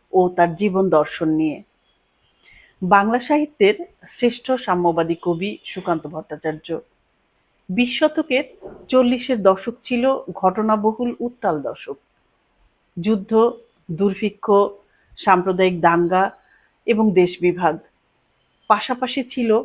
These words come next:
জনগণের সংগ্রাম, স্বাধীনতার জন্য উত্তাল আন্দোলন, সশস্ত্র নৌবিদ্রোহ, ঐতিহাসিক তেভাগা কৃষক আন্দোলন, একের পর এক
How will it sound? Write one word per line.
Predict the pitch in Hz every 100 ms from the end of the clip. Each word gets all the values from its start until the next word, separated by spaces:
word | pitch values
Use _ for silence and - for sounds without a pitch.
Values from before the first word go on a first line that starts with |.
| - _ - 170
জনগণের | 214 214 208 208
সংগ্রাম, | 208 - 185 180 190 208 233 _ _ _ _ _ _
স্বাধীনতার | - 226 220 - 247 247 233
জন্য | 220 240 233 240 247 -
উত্তাল | 233 - 226 202
আন্দোলন, | 165 160 160 156 147 160 - _ _ _ _ _ _ -
সশস্ত্র | - 220 240 - 233
নৌবিদ্রোহ, | 196 180 180 190 165 196 196 190 185 - _ _ _ -
ঐতিহাসিক | 220 233 226 226 220 220 220 _
তেভাগা | 190 185 196 190 196
কৃষক | 202 196 208 196
আন্দোলন, | 170 165 170 170 180 - _ _ _ _ _ _ _
একের | 240 240 294 285
পর | 220 196
এক | 185 208 -